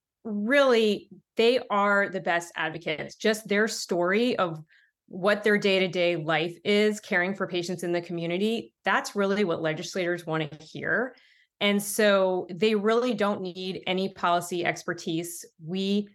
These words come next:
you know, provide all the prep that they need. And so if, if they reach out to us, if they're interested, if they're listening to this and they're interested, you know, we, we work, some of our physicians are pros at this and others are in the earlier stages and just beginning. And,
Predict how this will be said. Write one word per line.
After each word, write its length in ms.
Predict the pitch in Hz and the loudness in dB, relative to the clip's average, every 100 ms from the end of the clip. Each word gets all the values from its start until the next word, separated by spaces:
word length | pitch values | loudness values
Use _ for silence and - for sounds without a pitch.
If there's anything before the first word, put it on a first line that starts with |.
| _ _ - | _ _ -6
you 100 | 165 | -4
know, 160 | 147 | -4
provide 500 | - 220 196 190 190 | -2 -2 2 2 2
all 220 | - 185 | 2 2
the 100 | 190 | 0
prep 340 | 185 - 175 175 | -2 0 0 -2
that 220 | 185 185 175 | -8 -6 -4
they 140 | 165 | -2
need. 500 | 165 160 160 208 208 - | 0 0 0 0 -2 -2
And 220 | 190 190 | -2 -2
so 500 | - 202 185 185 - | 0 2 4 2 0
if, 240 | 208 202 - _ - | -2 -2 -8 _ -2
if 300 | 196 - - - | -2 -2 -14 -4
they 320 | 208 196 190 | 0 2 2
reach 300 | 170 240 269 | 0 -2 0
out 160 | 269 277 | 0 2
to 200 | 285 - | 0 2
us, 200 | 262 254 | 0 0
if 120 | 202 | -2
they're 160 | 185 - | -2 -2
interested, 440 | 208 240 233 233 | -2 -2 0 0
if 100 | 220 | 0
they're 120 | 180 170 | 0 -2
listening 340 | 190 208 202 | -2 -2 -2
to 80 | 202 | 0
this 220 | 190 190 | -2 -2
and 100 | 170 | -4
they're 120 | 170 | -6
interested, 720 | 160 170 190 - 202 190 185 - _ _ - | -6 -8 -8 -6 0 0 0 -8 _ _ -14
you 140 | 196 | -4
know, 120 | 185 170 | 0 0
we, 300 | 208 226 220 | 2 2 2
we 220 | 196 220 | 0 2
work, 220 | 208 214 | 4 2
some 180 | 214 240 | 2 0
of 120 | 240 | 2
our 140 | 226 220 | 2 2
physicians 840 | 208 202 196 _ _ - 202 196 | -2 -2 -6 _ _ -6 -4 -2
are 220 | 170 160 160 | -2 -2 -2
pros 360 | 196 190 208 | 0 2 2
at 140 | 214 220 | 0 2
this 240 | 214 208 | 2 0
and 100 | 180 | -4
others 340 | 180 190 185 | -4 -4 -2
are 160 | 175 165 | 0 0
in 120 | 180 | -2
the 100 | 165 | -2
earlier 300 | - 185 185 | -2 -2 -2
stages 400 | 185 180 175 185 | -4 -4 -4 -6
and 120 | 175 | -6
just 220 | 175 175 - | -6 -6 -8
beginning. 580 | 170 165 175 208 233 - _ | -4 -2 -2 -2 -4 -8 _
And, 440 | 185 175 170 165 | -2 0 -2 -4